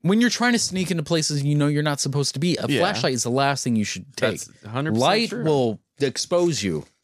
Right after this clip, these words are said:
Speaker 2: It's true.
Speaker 1: But not only that, but when she got in there, the flashlight was still on. She just had it down. And then the moment the, that door shut, when Mama Cecile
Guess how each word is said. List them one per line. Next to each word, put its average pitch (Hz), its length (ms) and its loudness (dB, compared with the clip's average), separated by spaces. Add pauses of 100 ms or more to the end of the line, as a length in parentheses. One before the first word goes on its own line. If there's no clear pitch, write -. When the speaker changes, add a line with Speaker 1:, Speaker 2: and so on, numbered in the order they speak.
(320)
Speaker 2:
It's - 100 -8
true. 135 240 -4 (300)
Speaker 1:
But 147 120 0
not 185 140 2
only 151 140 0
that, 165 220 -2
but - 160 -4 (280)
when 165 180 0
she 151 160 -2
got 156 200 0
in 196 100 2
there, 165 120 2
the 139 100 -2
flashlight 175 440 -2
was 113 100 -4
still 139 240 -2
on. 127 160 0
She - 160 -2
just 135 160 -2
had 135 140 -2
it 107 120 -6
down. 117 380 0 (280)
And 110 100 0
then 98 220 -2
the 104 60 -4
moment 160 340 0
the, 143 140 -2 (120)
that 110 180 -2
door 120 200 0
shut, 120 300 -2
when 104 160 -4
Mama 98 200 0
Cecile 92 440 -2